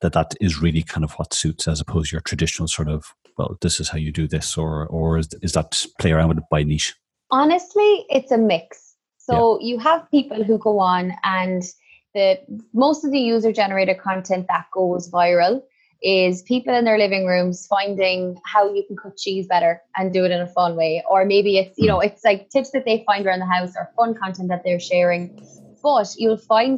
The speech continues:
Speaker 2: that there is also the other side of it where people are, you know, they might use a sound in the background and they might point and use text captions over it
Speaker 1: Mm-hmm.
Speaker 2: to show a tip for something, but it's not just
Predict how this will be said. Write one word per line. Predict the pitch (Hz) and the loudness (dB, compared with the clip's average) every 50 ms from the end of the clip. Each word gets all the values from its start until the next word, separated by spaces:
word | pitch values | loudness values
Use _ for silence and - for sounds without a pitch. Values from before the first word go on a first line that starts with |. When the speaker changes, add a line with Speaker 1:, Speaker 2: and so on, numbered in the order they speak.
| 233 - | 0 2
Speaker 2:
that | 226 208 202 196 180 - _ _ _ _ _ - | 2 2 2 2 -2 -10 _ _ _ _ _ 0
there | 220 220 214 214 | 2 2 4 4
is | 220 214 208 - - | 2 2 0 2 2
also | 214 220 226 220 226 226 | 4 4 4 2 0 0
the | 190 208 208 202 | 0 2 0 0
other | 196 190 196 196 | 0 -2 -4 -6
side | 190 - 202 196 254 262 | -4 0 0 0 0 0
of | 240 190 | 2 2
it | 185 185 185 190 | 0 0 0 0
where | 190 185 185 185 185 185 185 185 - _ _ _ | 2 4 4 4 4 2 0 -2 -6 _ _ _
people | - 226 220 220 220 214 214 - | -4 -2 0 2 2 2 2 2
are, | - 202 202 202 196 196 196 190 | 2 2 4 4 4 2 0 -2
you | 208 - - 202 | -4 -6 -6 -4
know, | 196 190 | -2 -2
they | 185 196 196 196 | 0 0 2 2
might | 202 208 214 208 | 2 0 0 0
use | 202 226 220 208 190 | 0 0 0 0 -2
a | 196 | -4
sound | 185 - - 202 190 185 196 208 226 233 | -8 -4 -4 -2 -2 -2 -4 -4 -4 -4
in | 233 | -2
the | 226 | -2
background | 220 233 233 247 - - - 254 277 302 311 294 294 - - | 0 0 0 0 0 -2 -2 0 2 2 0 0 -2 -4 -4
and | 196 196 | -4 -4
they | 190 | -4
might | 196 190 185 185 185 _ _ - | -4 -2 -4 -4 -6 _ _ -4
point | 214 202 202 208 202 - - | -2 -2 -2 -4 -6 -6 -8
and | 208 202 196 | -4 -4 0
use | 190 196 190 190 180 - _ _ _ - | 2 2 0 0 -2 -8 _ _ _ -6
text | - 208 202 202 _ _ - - - - | -2 -2 -2 -4 _ _ -20 -12 -6 -6
captions | 196 190 - - - 202 196 202 196 - - - | -6 -6 -6 -8 -6 -4 -4 -4 -4 -4 0 2
over | 196 196 190 196 208 220 | 2 2 2 2 2 4
it | 233 269 277 277 - - - - - - | 4 2 0 -4 -10 -18 -20 -10 -2 -2
Speaker 1:
Mm-hmm. | 101 | 0
Speaker 2:
to | - - - 214 208 202 202 | 4 4 4 4 2 0 -2
show | 196 - - 226 208 - 196 196 196 - | -4 -2 2 2 4 4 4 2 2 0
a | - 202 | -2 -2
tip | - - - 220 220 220 - | -2 -2 -2 -2 -2 -2 0
for | 214 202 | -2 -2
something, | 202 214 208 208 208 196 190 190 | 0 -2 -4 -4 -4 -4 -4 0
but | 185 196 190 | 0 2 2
it's | 190 185 185 - | 2 0 0 0
not | 202 190 196 190 185 - | 2 2 2 2 0 0
just | 202 196 185 190 - - - _ | 0 0 0 -2 -8 -20 -20 _